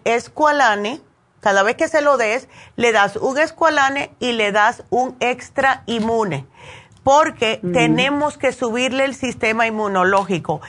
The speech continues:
Speaker 1: La vacuna
Speaker 2: Sí.
Speaker 1: sí ayudó por un, por un lado y acabó con nosotros por el otro.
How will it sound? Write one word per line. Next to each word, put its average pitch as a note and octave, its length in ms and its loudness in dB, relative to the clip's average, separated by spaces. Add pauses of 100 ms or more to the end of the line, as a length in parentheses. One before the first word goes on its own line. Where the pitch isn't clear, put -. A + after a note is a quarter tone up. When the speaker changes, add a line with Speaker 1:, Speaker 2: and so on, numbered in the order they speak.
(260)
Speaker 1:
La A3 240 2
vacuna D4 600 2
Speaker 2:
Sí. D4+ 160 -6 (200)
Speaker 1:
sí - 100 -8
ayudó A3+ 580 2
por C4+ 180 0
un, A#3+ 140 -6
por A3+ 400 0
un A#3 640 -4
lado C#4+ 420 2 (400)
y B3 420 0
acabó G#3+ 440 2
con C4 120 2
nosotros A#3 440 -2
por G3 180 0
el E3 140 0
otro. - 280 -8